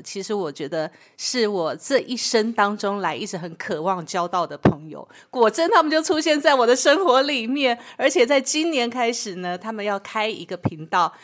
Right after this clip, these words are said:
叫做其实神明都知道。所以大家就知道啊，我们今天请来的就是两位神明的代言人，我们的伟恩跟我们的当当。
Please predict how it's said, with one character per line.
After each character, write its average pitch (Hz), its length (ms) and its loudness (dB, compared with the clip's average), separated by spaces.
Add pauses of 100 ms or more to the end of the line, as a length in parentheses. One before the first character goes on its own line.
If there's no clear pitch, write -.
(140)
叫 233 200 4
做 208 220 0
其 190 340 -6
实 170 240 -6
神 - 300 -6
明 185 340 -6
都 185 220 -4
知 180 300 -10
道。 165 260 -4 (260)
所 277 140 2
以 269 60 4
大 247 120 4
家 233 120 6
就 233 100 2
知 226 160 -6
道 196 160 2
啊， 170 160 0
我 170 80 -6
们 160 140 -12
今 254 100 -4
天 269 100 0
请 233 220 -6
来 160 220 -8
的 165 180 -6 (180)
就 262 160 0
是 247 260 0
两 180 360 0
位 226 220 4
神 180 280 -2
明 202 300 -4
的 208 80 -2
代 - 340 4
言 185 480 -2
人， 240 400 6 (200)
我 220 100 0
们 233 80 -4
的 262 160 8
伟 247 240 8
恩 311 300 6
跟 320 100 8
我 320 60 6
们 262 100 0
的 262 100 4
当 311 280 4
当。 311 500 10